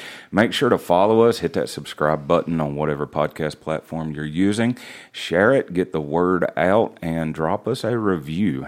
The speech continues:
if, um, if you like us. Um, it really helps us get exposure and, uh, become more popular on, um, iTunes Podcast and things like that, or Apple Podcast and Spotify. So,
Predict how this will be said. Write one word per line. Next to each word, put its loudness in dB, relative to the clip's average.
if, -6
um, -4
if -4
you -4
like 0
us. -6
Um, -6
it -6
really -2
helps -4
us -4
get -2
exposure 0
and, -8
uh, -8
become -8
more -10
popular -6
on, -12
um, -12
iTunes -8
Podcast -6
and -10
things -10
like -10
that, -2
or -4
Apple -8
Podcast -10
and -12
Spotify. -6
So, -8